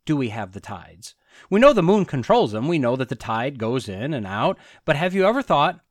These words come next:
why it goes in and out? I never had until a few minutes ago, so I looked it up, because once the question formed, the answer of "there must be a reason"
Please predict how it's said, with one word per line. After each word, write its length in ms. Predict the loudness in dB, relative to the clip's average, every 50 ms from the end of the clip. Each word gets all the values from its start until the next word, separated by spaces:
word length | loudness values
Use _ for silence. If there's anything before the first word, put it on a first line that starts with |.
| _ _
why 760 | -18 -10 -4 -2 -2 -2 0 0 -2 -2 -2 -4 -8 -14 -20 _
it 140 | -8 -8 -6
goes 240 | -4 -2 -2 -2 -2
in 140 | -4 -4 -4
and 100 | -6 -8
out? 240 | -10 -16 -20 -20 _ _ _ _ _ _ _ _ _ _ -16
I 100 | -12 -8
never 240 | -6 -2 -2 0
had 360 | 0 2 2 2 2 2 0 -2
until 300 | -4 -4 -4 -2 -2 -2
a 40 |
few 160 | -2 0 0 2
minutes 300 | 2 4 2 2 2 0
ago, 220 | -2 0 0 0
so 180 | 0 0 -2 -2
I 100 | -2 -2
looked 280 | -2 -4 -4 -4 -4
it 40 | -4
up, 200 | -4 -4 -4 -4
because 340 | -4 -2 0 0 -2 -2 -6 -14 -20 -20 _ -4
once 280 | 2 2 4 4 2 0
the 100 | -4 -2
question 420 | 0 2 0 0 0 0 -2 0
formed, 440 | 0 0 0 0 0 0 -2 -2 -2
the 120 | -2 0
answer 380 | 0 0 0 -2 -2 0 2 4
of 300 | 4 4 2 0 -4 -10 -4 0
"there 160 | 0 2 2
must 280 | 2 0 -2 -4 -6 -8
be 120 | -6 -4
a 80 | -4 -4
reason" 540 | -4 -4 -4 -2 -2 -2 -2 -2 -2 -6